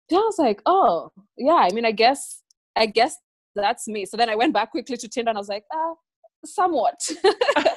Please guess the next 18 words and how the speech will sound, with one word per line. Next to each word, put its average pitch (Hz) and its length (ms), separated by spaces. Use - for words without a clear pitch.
But 339 400
<laughs> - 800
the 202 140
more 202 180
I 185 140
thought 180 240
about 160 320
it, 160 180
I 170 60
kind 170 240
of 151 160
started 170 460
to - 100
see 175 240
how 175 180
much 156 420
I 156 520
always 190 880